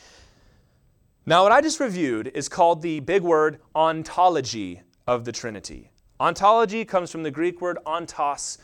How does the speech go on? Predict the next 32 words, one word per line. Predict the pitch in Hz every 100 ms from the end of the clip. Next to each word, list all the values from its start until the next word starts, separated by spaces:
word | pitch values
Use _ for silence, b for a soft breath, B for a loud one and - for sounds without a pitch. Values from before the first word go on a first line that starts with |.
| b
which | 143 -
means | 156 151 135 b 113 117
being, | 196 185 131 95 82 69 _ _ _
the | 131
nature | 151 151 175 175 - 165
of | 135 123
something, | - 107 - 98
the | 120 -
ontology | 147 156 147 147 131 120 113 104
of | -
something. | 101 87 - - _ _ _ _ _
The | - 180
nature | 190 262 262 - 175
of | 143 143
the | 139
Trinity, | - 131 98 - 62 _ _ _
three | - 143 147 151 160 _ _ _ _
and | 120 117
one. | 113 90 65 _ _ _ _ _ _ _ b b b
But | 180
there | 233 233
is | 262 285
another | 240 220 285 320
side | - - 247 185 151 156 165
to |
Trinitarian | 175 - 196 - 185 170 160
doctrine | 156 156 160 151 135
that | 135
we | 127
need | 123 120
to | 117
understand, | 113 117 - 202 147 131